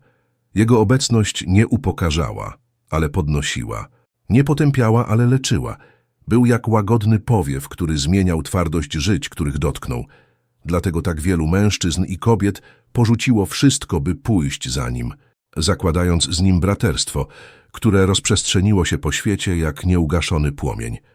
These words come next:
On sam obiecał, że nie opuści tych, którzy go wzywają, że będzie wstawiał się za tymi, którzy szukają pokoju i prostoty życia. I ta obietnica pozostaje żywa,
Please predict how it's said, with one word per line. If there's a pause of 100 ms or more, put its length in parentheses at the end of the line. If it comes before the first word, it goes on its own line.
(460)
On
sam
obiecał, (340)
że
nie
opuści
tych,
którzy
go
wzywają, (280)
że
będzie
wstawiał
się
za
tymi,
którzy
szukają
pokoju (360)
i
prostoty
życia. (320)
I
ta
obietnica
pozostaje
żywa,